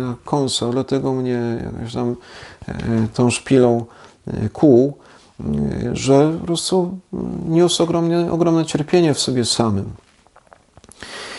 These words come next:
No tak właśnie to, to działa. Naprawdę, jeśli sobie nie radzimy, ktoś sobie ze sobą nie radzi,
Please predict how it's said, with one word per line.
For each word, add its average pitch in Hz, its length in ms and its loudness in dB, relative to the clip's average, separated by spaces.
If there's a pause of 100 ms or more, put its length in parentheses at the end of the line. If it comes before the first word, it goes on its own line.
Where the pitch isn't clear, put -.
(300)
No 123 100 4
tak 170 300 2
właśnie 160 360 4
to, 147 440 2
to 151 120 0
działa. 117 420 2
Naprawdę, 131 680 -2
jeśli 131 300 -6
sobie 143 300 -2
nie 156 120 -2
radzimy, 143 580 0 (580)
ktoś - 240 0
sobie 143 320 0
ze 135 80 -4
sobą 143 360 0
nie 123 140 0
radzi, 107 460 -4